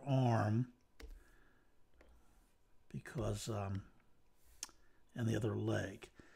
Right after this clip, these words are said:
Now the body, uh, or the, excuse me, the facial expression, I'm gonna go with sort of a, a slightly bluish tinge to it. And, uh, I'm gonna just color, uh, little areas here I wanna break out because I don't want to, uh...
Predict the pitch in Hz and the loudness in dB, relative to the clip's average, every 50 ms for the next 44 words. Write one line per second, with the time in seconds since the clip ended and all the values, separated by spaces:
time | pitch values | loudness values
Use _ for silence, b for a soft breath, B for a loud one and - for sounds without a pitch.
0 | b b b b b 151 147 143 - - 151 151 139 143 - - 185 220 269 359 | b b b b b 8 8 8 6 4 2 2 2 2 8 12 12 12 12 12
1 | 339 302 208 139 120 117 117 120 123 - - 139 131 127 127 - - 131 131 127 | 12 10 10 10 10 10 8 8 6 4 4 4 6 6 6 6 6 6 6 6
2 | 135 - 131 - - 175 156 139 123 120 117 - - 196 240 208 - - 151 - | 6 4 2 0 2 2 4 4 4 4 2 2 0 0 2 2 2 2 2 2
3 | - - 135 120 127 135 143 147 151 - - - - - 208 262 330 214 208 202 | 2 2 2 2 2 0 0 -2 -2 -4 -10 -14 -8 -4 0 2 2 4 6 6
4 | 180 - - 208 180 147 135 113 104 - B B B B B B B B B B | 6 6 8 6 8 8 8 8 6 4 B B B B B B B B B B
5 | B - 120 113 - - - 156 156 - 135 135 127 123 113 107 101 98 104 113 | B 0 2 2 4 6 6 6 6 8 8 8 8 8 8 4 0 -2 0 4
6 | 110 127 151 160 147 123 - - - - - - - - - - - - - - | 8 10 12 12 12 12 12 10 8 6 6 4 0 -4 -8 -18 -20 -20 -20 -16
7 | - - - - 107 101 98 95 - - - 120 104 90 101 - - - - _ | -8 -2 2 4 4 6 6 6 4 4 4 2 0 0 -2 -6 -10 -16 -20 _
8 | _ _ _ _ - - _ _ _ _ _ _ - - - - - - - - | _ _ _ _ -20 -20 _ _ _ _ _ _ -20 -16 -14 -14 -14 -14 -16 -18
9 | - - - - - b b b b b b b b b b b b b b b | -20 -20 -20 -20 -20 b b b b b b b b b b b b b b b
10 | b b b b b _ _ - - 110 113 113 110 113 117 117 143 139 - - | b b b b b _ _ -16 -12 -10 -8 -6 -6 -6 -6 -6 -6 -8 -10 -12
11 | - - - - 196 214 233 220 185 180 170 151 143 143 - - - - - 147 | -16 -20 -18 -10 -6 -2 0 4 4 4 4 4 2 0 -2 -4 -4 -4 0 2
12 | 139 139 139 139 - - 135 - - - 135 - - - 165 170 180 160 190 202 | 2 2 2 0 0 -4 -6 -8 -8 -10 -12 -12 -14 -14 -14 -10 -4 0 4 4
13 | 190 160 - - 151 147 139 139 135 127 123 117 - - - 147 131 123 117 117 | 4 4 4 4 6 6 8 8 8 8 6 4 2 0 2 4 6 6 6 6
14 | 113 117 117 113 107 110 113 113 - 123 120 113 110 - 117 113 113 110 110 123 | 6 6 6 4 4 2 -2 0 4 6 6 6 6 4 4 4 4 4 2 0
15 | 117 110 - 113 110 113 113 120 117 120 117 113 117 110 - - - - 120 110 | -2 -2 -2 -2 -2 -2 -2 -2 0 2 4 4 4 2 0 -4 -4 -2 -2 0
16 | 107 107 107 104 107 104 | 0 -2 -2 -4 -4 -4